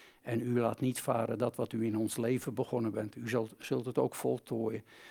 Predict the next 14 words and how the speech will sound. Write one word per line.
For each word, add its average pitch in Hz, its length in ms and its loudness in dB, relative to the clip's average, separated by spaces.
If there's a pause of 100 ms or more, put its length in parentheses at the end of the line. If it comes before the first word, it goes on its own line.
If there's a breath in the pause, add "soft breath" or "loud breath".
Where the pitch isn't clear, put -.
(160 loud breath)
tot 135 200 -2
op 127 120 0
de 120 80 0
dag 117 220 0
van 123 180 -2
Christus. - 600 -6
We 127 80 0
danken 117 360 2
u 110 60 -2
daarvoor. 110 440 -2
We 113 180 -2
prijzen 139 460 4
uw 139 100 4
naam 113 300 0